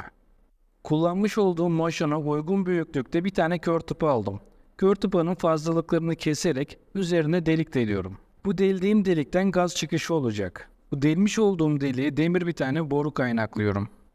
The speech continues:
Borunun ucuna demir nipel kaynaklıyorum. İki tane plastik bidon kullanacağım. Bu bidonların kapaklarına ikişer tane delik deliyorum.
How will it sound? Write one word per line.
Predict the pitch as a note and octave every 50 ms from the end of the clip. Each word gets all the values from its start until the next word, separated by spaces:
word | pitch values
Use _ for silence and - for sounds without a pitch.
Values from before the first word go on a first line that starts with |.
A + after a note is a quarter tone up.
| _ -
Borunun | B2 C3+ C#3+ D#3+ F3+ G#3 G#3+ G#3+ G#3
ucuna | E3 D#3 D3 E3+ F3 D#3
demir | D#3+ F3 E3+ F3+ F#3+
nipel | F#3 F#3 F#3 - - E3+ C#3+
kaynaklıyorum. | B2 - C3 A#2 A2+ A2+ A2+ G#2+ - G#2+ G#2 G2+ G2 F#2+ F#2+ G2 - - - _ _ -
İki | D#3+ D#3+ - G#3+
tane | A#3 G#3 F#3+ G3 G#3
plastik | G3+ - G#3+ G3 F#3 F3 - - F#3+ - -
bidon | F#3 F3 F3+ F3+ F3+ F3
kullanacağım. | - D3+ C3+ B2 A2+ A2 G#2 G2 G#2 G2+ G#2+ A#2
Bu | G3+ G#3+ G3+
bidonların | A3 F#3+ G#3 F#3+ E3+ D#3+ E3 F3+
kapaklarına | - - E3+ D#3 - E3+ D#3 - - D3+ C#3 C3 C#3 D#3 D#3
ikişer | D#3 D3+ - F#3 D#3 - G#3+ G#3
tane | G3+ - F#3 D#3+ E3+ F3+ D#3
delik | D#3+ D#3+ D#3 - -
deliyorum. | C3 A#2 G#2+ G#2+ G#2 G2+ G#2 G2+